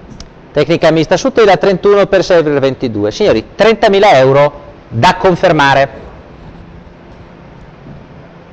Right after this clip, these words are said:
Confermati al numero undici. Trentunomila per rimanere in gara. Trentamila per la prima.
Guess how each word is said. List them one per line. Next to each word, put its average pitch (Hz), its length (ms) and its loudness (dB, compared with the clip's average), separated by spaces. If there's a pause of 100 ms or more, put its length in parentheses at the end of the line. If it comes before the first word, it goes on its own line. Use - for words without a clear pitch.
(500)
Confermati 185 640 2
al 170 100 4
numero 185 420 2
undici. 151 520 0 (880)
Trentunomila 208 1040 2
per 202 120 2
rimanere 180 460 2
in 131 100 -2
gara. 95 380 0 (4000)
Trentamila 208 760 2
per 214 120 2
la 214 100 4
prima. 113 360 0